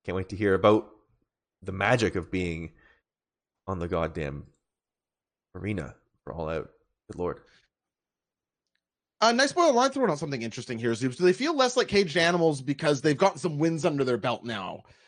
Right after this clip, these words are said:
Speaker 2: um, that they're more confident as a team?
Speaker 1: Hmm, that's an interesting theory. I don't know. I, I don't know if, I don't know if I directly am able to attribute it to that, but I, I can see the, I can see the logic behind that thinking, if that's the way it works for him.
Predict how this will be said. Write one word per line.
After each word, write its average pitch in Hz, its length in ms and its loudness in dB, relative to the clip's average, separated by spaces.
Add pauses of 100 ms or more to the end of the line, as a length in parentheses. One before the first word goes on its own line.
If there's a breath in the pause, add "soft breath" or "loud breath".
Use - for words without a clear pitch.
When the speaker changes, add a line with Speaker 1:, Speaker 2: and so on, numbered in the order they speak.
(240 soft breath)
Speaker 2:
um, 131 440 2
that 127 100 -2
they're 147 100 2
more 147 180 2
confident 151 560 -4
as 120 120 -10
a 117 40 -8
team? 123 400 -10 (1160)
Speaker 1:
Hmm, 131 500 -6 (100)
that's 180 160 -4
an - 20 2
interesting 123 300 0
theory. 156 400 4
I 165 80 4
don't 180 80 6
know. 170 100 8
I, 165 300 6
I - 20 8
don't 151 100 6
know 151 100 6
if, 147 80 4 (100)
I 147 80 6
don't 165 120 6
know 147 140 6
if 131 100 2
I 127 320 4 (380)
directly 127 400 0
am 123 80 -2
able 120 220 0
to 117 420 -4 (420 loud breath)
attribute 120 280 0
it 117 60 -2
to 127 80 0
that, 117 220 0
but 107 100 4
I, 107 220 4
I 143 100 2
can 127 120 -2
see 110 260 -2
the, 95 300 4
I 123 40 -4
can 135 100 0
see 151 80 4
the 123 80 2
logic 110 320 2
behind 107 260 -2
that 101 160 -2
thinking, 123 280 -8
if 95 140 -14
that's - 200 -6
the 101 80 -4
way 95 100 2
it 90 80 0
works 90 240 -2
for 101 80 -8
him. 104 140 -4